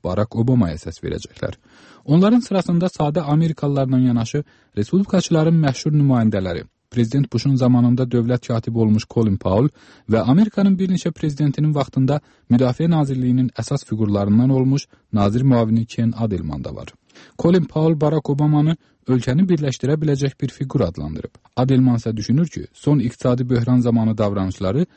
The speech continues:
McCain-in yaxşı prezident ola bilməyəcəyini göstərib. Hər iki keçmiş yüksək rütbəli məmur McCain-in vitse-prezident kimi Sarah Palin-i seçmək qərarını da bəyənməyiblər. Hələ bu ilin fevralında respublikaçı prezident Dwight Eisenhower'in nəvəsi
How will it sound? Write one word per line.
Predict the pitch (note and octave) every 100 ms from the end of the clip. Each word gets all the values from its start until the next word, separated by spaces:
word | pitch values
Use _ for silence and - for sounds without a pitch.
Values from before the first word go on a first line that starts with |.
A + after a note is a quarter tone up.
| _ -
McCain-in | A2+ A2+ - G#3 F#3+ F3
yaxşı | C3+ A#2+ - D#3+
prezident | - A2+ B2 C3 B2
ola | C3
bilməyəcəyini | C3+ D3+ A2+ E2+ D#2+ D2+ D2+ -
göstərib. | - - - - _ _ _ -
Hər | E3+
iki | -
keçmiş | C3+ C3+ - C#3 B2
yüksək | - B2+ B2+
rütbəli | A#2 A#2+ A#2
məmur | A#2+ A2+ B2+ D3 _ _ -
McCain-in | A#2+ - G3+ G#3+ G#3
vitse-prezident | F#3 - F#3 - E3+ D#3+ F#3
kimi | - - F#2
Sarah | B2+ C3+ B2+
Palin-i | - D3+ C#3
seçmək | C3 - - C3 -
qərarını | C3 B2 A#2+ A2+
da | A2 A2+ -
bəyənməyiblər. | A#2 G#2 E2+ D#2+ - - - _ _ -
Hələ | A3+ F#3+
bu | G#3
ilin | G3+ G3
fevralında | F#3+ E3+ E3 D#3 D#3 F3
respublikaçı | D3+ - D3+ C#3+ C#3 D3+
prezident | - C3+ A#2+ C#3 -
Dwight | C3 C3 -
Eisenhower'in | A2+ A2+ A2+ G#2+ B2+ A2+ G#2 G#2
nəvəsi | F#2+ F2 -